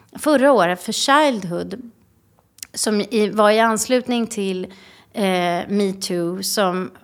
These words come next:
hade hashtaggen Bryt tystnaden, som handlar om att vi måste börja prata om sexuella övergrepp. Och då skrev plötsligt, eh, människor till Childhood långa brev,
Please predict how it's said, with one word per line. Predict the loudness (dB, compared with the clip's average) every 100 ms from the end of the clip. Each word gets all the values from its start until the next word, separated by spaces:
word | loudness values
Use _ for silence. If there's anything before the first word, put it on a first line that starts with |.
| -14
hade | -10 -4 -2 -2
hashtaggen | -2 -2 -4 -4 -2 -2 -4
Bryt | -4 -4 -4 -4
tystnaden, | -8 -8 -2 0 0 -4
som | -4
handlar | -4 -2
om | -4
att | -6
vi | -4
måste | -2 -2 -4 -8
börja | -8 -8
prata | -6 0 0 0 0 0
om | 0 -4
sexuella | -10 -8 -8 -8 -8
övergrepp. | -10 -14 -18 -20 _ _ -20 -20 _ _ _ _ _ _
Och | -2
då | 0 0 0 -6 -16 _ _ _
skrev | -4 -2 0 2 4 6 4 2 -6
plötsligt, | -8 -6 -8 -8 -10 -14 -18 -20 _
eh, | -4 0 0 -4 -8 -14 -6
människor | 0 2 0 -2 -8 -12
till | -12 -10
Childhood | -6 -4 -4 -6 -12 -6
långa | -2 0 0 -2
brev, | -6 -12 -6 -2 -2 -2 -6 -8 -10